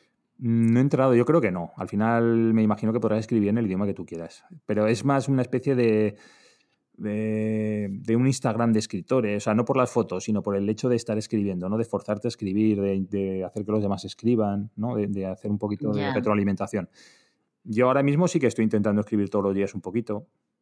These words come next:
Speaker 1: pero vamos,
Speaker 2: Ah,
Speaker 1: doscientas,
Speaker 2: muy bien.
Speaker 1: doscientas palabras es muy poquito, ¿eh? Se escriben, la verdad es que es, es una,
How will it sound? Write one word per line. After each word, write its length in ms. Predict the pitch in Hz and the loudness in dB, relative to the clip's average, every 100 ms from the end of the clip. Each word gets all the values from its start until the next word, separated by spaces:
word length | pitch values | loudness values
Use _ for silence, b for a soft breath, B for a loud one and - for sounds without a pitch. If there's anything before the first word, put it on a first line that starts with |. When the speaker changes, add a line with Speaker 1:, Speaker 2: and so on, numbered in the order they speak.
| _ _ _ | _ _ _
Speaker 1:
pero 160 | 98 95 | -8 -4
vamos, 260 | 104 87 | -4 -6
Speaker 2:
Ah, 80 | - | -8
Speaker 1:
doscientas, 340 | 104 120 117 160 | -6 0 0 0
Speaker 2:
muy 120 | 156 | -2
bien. 300 | 135 127 139 | -6 -4 -2
Speaker 1:
doscientas 340 | 110 123 139 | -2 0 -2
palabras 340 | 135 117 147 139 | 2 2 2 0
es 60 | 104 | -2
muy 100 | 90 | -2
poquito, 340 | 87 87 82 | -6 -8 -8
¿eh? 80 | 90 | -10
Se 120 | - | -10
escriben, 480 | 98 107 95 92 87 87 | -10 -6 -4 -2 -4 -6
la 80 | |
verdad 160 | 87 92 | -8 -8
es 60 | - | -6
que 80 | |
es, 140 | 107 - | -8 -8
es 280 | 101 - 101 | -12 -8 -6
una, 100 | 139 | -4